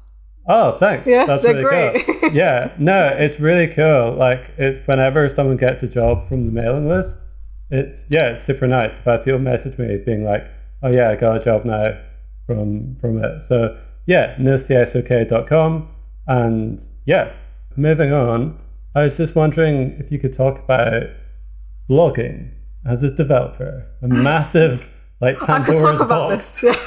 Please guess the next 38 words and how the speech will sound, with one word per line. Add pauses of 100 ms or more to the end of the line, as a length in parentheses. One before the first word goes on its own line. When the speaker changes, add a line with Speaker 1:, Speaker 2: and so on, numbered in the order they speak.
(160)
Speaker 1:
I've
just
opened.
Speaker 2:
<laughs>
Speaker 1:
But (380)
Speaker 2:
Yeah.
Speaker 1:
m-, (280)
I
guess (100)
more
specifically, (480)
like,
you've
got
a
job
at
a
company, (300)
but
you're
also
blogging
as
a
developer.
Speaker 2:
Mm-hmm.
Speaker 1:
Like, (140)
specifically, (500)
how
do
you
approach
that
and
how
do
you